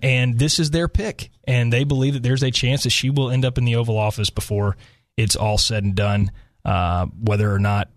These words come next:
it's after Joe Biden's first term or, quite frankly, and rationally thinking it could be part, uh, uh, or during his first term in office. We've got a lot more to talk about this morning. I also want to get to college football, changing things up just a little bit, uh, in the next, uh,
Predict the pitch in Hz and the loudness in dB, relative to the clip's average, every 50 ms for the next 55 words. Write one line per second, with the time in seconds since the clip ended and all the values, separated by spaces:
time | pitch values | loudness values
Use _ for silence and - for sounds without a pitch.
0 | _ _ - 110 95 - - 110 117 123 - - 120 107 127 123 117 117 120 117 | _ _ -4 -2 0 0 0 2 0 0 0 0 0 2 2 2 2 0 0 0
1 | 120 113 113 - - 127 120 120 - - 139 143 143 127 - - 127 147 143 131 | 0 0 0 0 0 0 0 0 0 0 0 0 0 -2 -2 0 0 0 2 0
2 | 131 147 - - 180 156 - - - 135 131 - 113 110 117 123 - - - - | 0 -2 -2 -2 -2 -2 0 0 0 0 0 0 0 0 0 0 -2 -6 -4 -2
3 | 110 110 110 110 113 113 - - 113 110 104 - 120 120 110 117 110 107 107 98 | 0 2 2 2 2 0 0 0 0 -2 -2 0 0 0 0 0 0 0 0 0
4 | - - 120 107 104 107 107 107 101 - - - - - - 151 143 117 - - | -2 -2 -2 0 0 0 2 0 0 -2 -6 -6 -4 -2 -2 0 -2 -4 -4 -8
5 | - - - - _ _ _ _ - 110 107 98 95 92 - - - 110 110 101 | -14 -20 -20 -20 _ _ _ _ -4 -2 0 0 0 -2 -4 -4 -2 -2 -2 0
6 | 98 113 113 107 120 151 156 131 107 95 92 90 104 95 87 - - - - 104 | 0 0 0 0 0 0 0 0 0 0 0 0 0 0 0 -2 -2 -2 -2 -2
7 | 92 - - - 95 87 82 - 95 95 92 92 92 - - - 180 202 208 233 | -2 0 0 0 0 0 0 0 0 0 0 0 0 0 0 0 0 0 0 0
8 | 185 165 156 151 165 156 139 127 - 139 139 139 - 143 131 127 120 117 - - | 0 0 0 0 0 -2 -2 0 0 0 -2 0 0 -2 -2 -2 0 -2 -2 0
9 | 147 135 135 131 127 120 117 131 160 180 - - 160 143 131 123 - - - - | 0 0 2 0 0 0 0 0 0 0 0 0 0 0 0 -2 -2 -2 -2 -2
10 | 117 113 107 98 - - - 170 151 - - 92 90 101 113 120 - - _ - | 0 0 0 0 0 0 0 -2 -2 -2 -2 -2 -2 -2 -2 -4 -6 -12 _ -6
11 | - - 117 113 101 98 95 107 95 92 90 87 73 - 92 - - 78 73 78 | -2 0 0 2 0 0 0 0 0 0 0 -2 -2 -2 -4 -4 -2 -2 -2 -2
12 | 80 80 92 87 85 - - - - - - - - - - 110 107 107 80 107 | -2 -2 -2 -2 -2 -4 -10 -16 -16 -16 -16 -16 -10 -4 -2 0 0 0 0 0
13 | 110 107 110 113 113 - - - - - 110 107 98 98 | 0 0 2 2 2 0 0 -2 -2 -2 0 0 0 0